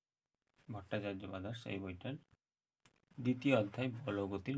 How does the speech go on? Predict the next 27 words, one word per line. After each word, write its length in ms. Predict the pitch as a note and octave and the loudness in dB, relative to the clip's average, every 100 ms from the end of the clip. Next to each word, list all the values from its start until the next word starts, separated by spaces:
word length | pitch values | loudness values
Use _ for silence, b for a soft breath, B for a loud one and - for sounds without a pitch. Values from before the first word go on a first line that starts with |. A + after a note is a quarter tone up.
| A2 | 0
নেক্সট 200 | F#2+ - - | -2 -6 -6
পার্ট 160 | G2+ - | -6 -2
করে 140 | G#2 G2+ | -2 0
দেওয়ার 180 | G2+ F#2+ | -2 -2
জন্য 120 | G2 G2 | -2 -2
তোমরা 180 | G2+ G2+ - | -4 -4 -4
কমেন্ট 220 | G2+ G2 - | -2 -4 -6
করেছিলে, 320 | G#2 A2 A2 G#2 | -6 -2 -2 -2
দেখে 160 | G2 | -2
নাও 100 | G2+ G#2 | -2 -2
উত্তর। 240 | - A#2+ B2 - _ _ _ _ _ _ _ _ - - A2 | -4 -4 -6 -8 _ _ _ _ _ _ _ _ -14 0 4
গত 120 | A2+ A2+ | 6 8
পার্টে 200 | A#2 A#2+ A2+ | 6 10 10
আগের 160 | G#2+ G#2 | 10 4
উত্তরগুলো 360 | - G2+ G#2+ G#2 | 2 2 4 4
করে 120 | G#2 G#2 | 2 2
দিয়েছিলাম, 300 | G2+ A#2+ B2 | 4 4 4
আজকে 160 | A2 G#2+ G2 | 4 2 2
করব 160 | G2 B2+ F#3+ | 2 2 2
পাঁচ 160 | - A2 - | 2 0 -2
থেকে। 180 | - A2+ A2+ - B B B - C3 | -6 -6 -8 -12 B B B 2 4
একটি 200 | B2+ D#3 D3 | 6 4 8
কণার 280 | A#2+ A#2+ C3+ A2+ | 10 10 8 8
বেগ, 200 | G2+ A#2 - - - - | 8 6 2 -14 -4 4
সময় 280 | A#2+ C3 B2 | 8 10 8
লেখচিত্র 420 | G#2+ - A2 G#2+ A#2+ G#2 | 6 2 0 4 6 8
নিম্নরূপ, 420 | G2 G2+ G#2+ | 8 6 4